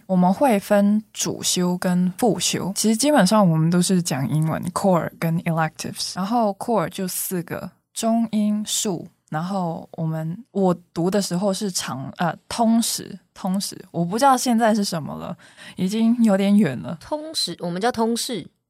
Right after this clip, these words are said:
Speaker 1: 哦，通识，OK，通识。
Speaker 2: <laughs> 好。
Speaker 1: 不好意思，
Speaker 2: 没关系。
Speaker 1: 我也不是国语。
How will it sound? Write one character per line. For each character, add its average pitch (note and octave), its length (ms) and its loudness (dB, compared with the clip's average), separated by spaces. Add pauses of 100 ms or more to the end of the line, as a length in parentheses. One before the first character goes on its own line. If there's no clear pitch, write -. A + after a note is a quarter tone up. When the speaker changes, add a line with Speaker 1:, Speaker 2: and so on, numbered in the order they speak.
Speaker 1:
哦， A3+ 120 2
通 A#3+ 280 0
识， G#3+ 240 -2
OK， F#3 360 -6 (120)
通 A3 100 0 (160)
识。 F#3 320 -4 (340)
Speaker 2:
<laughs> - 420 -2
好。 D3 260 -4 (240)
Speaker 1:
不 A3+ 80 -8
好 G3 120 2
意 F3+ 160 -2
思， - 280 -8 (100)
Speaker 2:
没 E3 120 -2
关 F3+ 140 4
系。 F3+ 60 2
Speaker 1:
我 A3 80 2
也 G#3+ 80 2
不 F3 140 -4
是 F#3 80 -2
国 C#3+ 300 -6
语。 E3+ 140 0